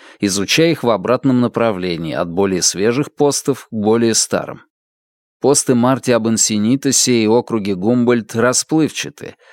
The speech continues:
но есть кое-какие детали в предпоследнем посте о вечеринке на Голливудских холмах и игре в покер с богатым арт-дилером Честером Монтгомери.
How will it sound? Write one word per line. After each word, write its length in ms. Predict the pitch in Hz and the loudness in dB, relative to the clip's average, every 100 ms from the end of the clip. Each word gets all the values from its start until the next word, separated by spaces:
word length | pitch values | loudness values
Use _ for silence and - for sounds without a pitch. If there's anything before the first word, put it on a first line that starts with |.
| - | -18
но 100 | - | -6
есть 360 | 73 143 185 - | 0 2 2 0
кое-какие 560 | 160 185 185 185 185 180 | 2 2 2 0 0 0
детали 680 | 165 170 - 127 139 147 | 0 0 2 2 2 2
в 140 | 139 - | 0 -2
предпоследнем 840 | 123 - - - 147 165 147 127 | -6 -2 -2 0 0 2 2 0
посте 500 | - 156 - - 139 | 0 0 0 0 0
о 80 | 120 | 2
вечеринке 600 | 120 - 123 147 143 127 | -2 0 2 2 2 0
на 100 | 120 | 2
Голливудских 600 | 117 120 131 135 - 127 | 2 0 0 -2 -2 -2
холмах 680 | - 123 123 151 156 - - _ _ - | 0 0 0 0 -2 -4 -18 _ _ -2
и 140 | 95 | -2
игре 240 | 95 143 | 2 0
в 120 | 185 - | 0 0
покер 380 | 147 135 147 | -2 2 0
с 80 | 120 | -2
богатым 520 | 107 98 98 156 139 | -2 -2 0 0 0
арт-дилером 720 | 113 82 - 101 127 123 117 101 | 0 -2 -6 -2 2 2 2 -2
Честером 560 | - 113 - 113 104 | -2 -2 0 -2 -2
Монтгомери. 760 | 101 107 101 107 110 73 69 | 0 0 0 0 0 -2 -14